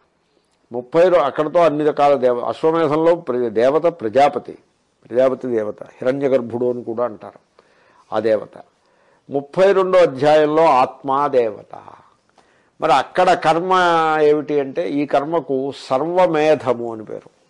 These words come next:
అశ్వమేధము, సర్వమేధము. So సర్వమేధము అంటే సర్వమును,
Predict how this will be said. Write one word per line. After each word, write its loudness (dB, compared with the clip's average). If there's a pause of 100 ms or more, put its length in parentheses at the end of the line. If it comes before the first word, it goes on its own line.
(1400)
అశ్వమేధము, -4 (640)
సర్వమేధము. -4 (800)
So 4
సర్వమేధము -2
అంటే 0 (720)
సర్వమును, 0